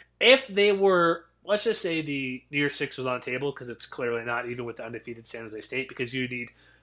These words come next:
Coastal to not win their conference, and Cincinnati to probably,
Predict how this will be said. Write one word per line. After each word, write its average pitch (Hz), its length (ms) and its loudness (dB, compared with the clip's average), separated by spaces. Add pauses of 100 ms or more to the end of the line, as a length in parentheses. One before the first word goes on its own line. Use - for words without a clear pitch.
(140)
Coastal 156 460 4
to 151 120 -4
not 139 180 4
win 135 160 -2
their 135 220 2
conference, 127 760 -2
and 131 260 0 (480)
Cincinnati 139 680 4
to 127 240 -2
probably, 127 800 0